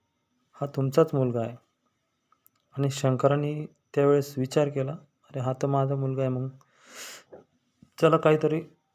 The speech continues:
लीला रचू, म्हणजे नाटक करू." आणि रक्षकाला, रक्षकाला ते म्हणाले, "याला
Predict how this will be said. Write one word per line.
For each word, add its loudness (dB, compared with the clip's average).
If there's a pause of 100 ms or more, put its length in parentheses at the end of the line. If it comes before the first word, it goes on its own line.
(140)
लीला 2
रचू, 0
म्हणजे -2 (220)
नाटक -4
करू." -2 (1300)
आणि 2 (360)
रक्षकाला, 0 (1900)
रक्षकाला 0 (160)
ते 4
म्हणाले, 2
"याला 0